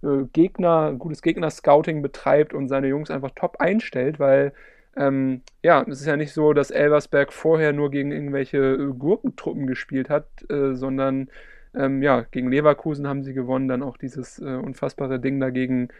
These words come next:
ähm, Rot-Weiß Essen, fünf zu eins, dann Waldhof Mannheim, also haben auch wirklich Teams geschlagen, die auch, äh, gut aufgestellt sind.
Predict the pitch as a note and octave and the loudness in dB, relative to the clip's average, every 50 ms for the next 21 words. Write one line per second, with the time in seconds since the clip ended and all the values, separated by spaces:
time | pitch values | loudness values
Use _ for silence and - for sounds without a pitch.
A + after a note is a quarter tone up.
0 | - - - - - - C3+ C3 B2 A#2+ B2 A#2+ C#3 - - - - C#3+ C3+ D3 | -20 -20 -20 -16 -6 -2 0 0 2 0 -2 -4 -8 -14 -10 -6 -4 0 2 2
1 | C#3 - - - G3 - - G3 F3 E3+ D#3 - - E3 D#3+ - - - D3 C#3+ | 2 4 4 2 2 2 0 -2 -2 -2 -2 -4 -8 -8 -10 -10 -10 -8 -4 -4
2 | C#3 C#3+ C#3 - - C3+ C3 C3 C3+ C3+ D3 C3+ - D#3 E3+ C#3+ D#3 E3+ E3 E3 | -4 -4 -4 -6 -6 -2 0 2 2 0 0 -4 -4 -2 0 0 0 0 -2 -2
3 | E3 E3 D#3+ D#3+ D#3 C#3+ C3+ C#3 C3+ C#3 C#3+ D3 - D3 B2+ B2+ - D3 D#3 - | 0 0 -2 -2 -4 -4 -4 -4 -4 0 0 0 0 0 -4 -6 -4 -6 -6 -4
4 | - D#3 D3+ D3+ - - - - - - - - - - - - F#3+ G3+ G3+ - | -4 -4 -4 -4 -6 -12 -20 -20 -20 -20 -20 -20 -20 -14 -6 -2 -2 -2 -2 -2
5 | - - E3+ - - - D3 D#3 E3 E3+ E3+ F3 F3 D3+ B2+ D3+ D#3+ D#3+ E3+ - | -4 -6 -6 -2 2 4 6 6 6 6 4 0 -4 -6 -4 -4 -2 -2 0 0
6 | - F3 F3+ - - - - - D3+ D3 C3+ - F#3 F3 - E3+ G3 - - D#3 | 2 0 0 -2 -6 -10 -6 -2 -2 -2 -2 -4 -4 0 2 2 2 0 -2 -8
7 | - - - B2 B2 A#2+ - - C#3 C3+ F3 G3+ - | -6 -2 -2 -2 -2 -2 0 0 0 0 0 -2 -8